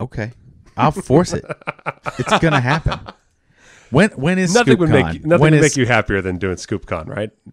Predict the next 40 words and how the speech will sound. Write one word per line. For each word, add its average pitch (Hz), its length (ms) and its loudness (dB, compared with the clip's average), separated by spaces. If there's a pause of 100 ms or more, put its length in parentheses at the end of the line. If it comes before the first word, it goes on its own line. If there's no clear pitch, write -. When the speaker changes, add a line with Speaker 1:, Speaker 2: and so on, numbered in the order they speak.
(400)
Speaker 1:
Oh 135 180 -2
my 78 260 -6
God! 98 380 -6
dude. 127 100 -6
Speaker 2:
Nothing 127 220 0
Speaker 1:
And 170 120 4
Speaker 2:
would - 20 2
Speaker 1:
we, 220 60 2
Speaker 2:
make - 100 -8
you 180 60 -2
Speaker 1:
we 226 80 2
Speaker 2:
happier. - 220 -4
Speaker 1:
should, 233 420 -2 (300)
being 165 220 -2
that 156 100 -6
we, 131 220 2
being 190 520 0
that - 140 -2
we 123 180 0
are 101 120 0
based 110 420 -4
in 101 180 -4
Las 90 220 -4
Vegas, 82 500 -12 (200)
all - 100 -18
right, 78 240 -12 (420)
we 113 160 0
should 95 380 -4
definitely 82 360 -10
have 78 400 -12
ScoopCon 82 640 -12
here 87 280 -20
next - 280 -18
year. 80 240 -14
If 92 120 -14
things 131 340 -4
continue 120 500 -4
on 107 160 -2
this 110 160 -6
track, 95 400 -8